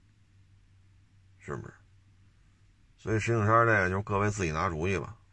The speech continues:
啊，你愿意千儿来万在这儿买，你就买，啊，这都是谁的钱谁说了算。啊，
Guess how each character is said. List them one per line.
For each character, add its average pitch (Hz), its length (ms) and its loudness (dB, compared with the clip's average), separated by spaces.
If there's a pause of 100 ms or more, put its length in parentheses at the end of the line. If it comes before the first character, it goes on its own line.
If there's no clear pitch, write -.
(300)
啊， 55 160 -14 (240)
你 82 160 -8
愿 95 340 0
意 87 60 -2
千 - 200 -4
儿 98 60 2
来 95 140 2
万 95 260 2 (1040)
在 82 100 -6
这 95 60 0
儿 92 80 0
买， 71 320 -4
你 82 80 -6
就 87 100 -2
买， 76 100 -6 (920)
啊， - 120 -20 (600)
这 80 140 -10
都 92 140 -2
是 95 80 0
谁 90 200 -2
的 95 100 0
钱 85 220 -2
谁 87 120 -4
说 85 160 -6
了 85 120 -4
算。 - 140 -8 (460)
啊， - 80 -14